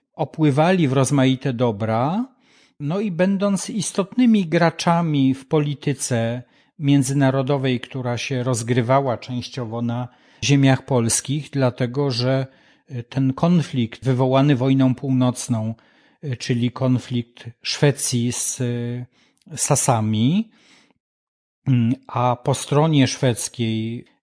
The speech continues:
Stanisława Leszczyńskiego, który skutkował później dość długoletnim konfliktem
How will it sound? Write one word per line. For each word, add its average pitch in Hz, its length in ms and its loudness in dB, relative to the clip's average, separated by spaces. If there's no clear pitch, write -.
Stanisława 131 600 2
Leszczyńskiego, 113 1080 -4
który 165 300 2
skutkował 151 720 0
później 113 840 0
dość - 540 -4
długoletnim 127 1300 0
konfliktem 113 1080 -4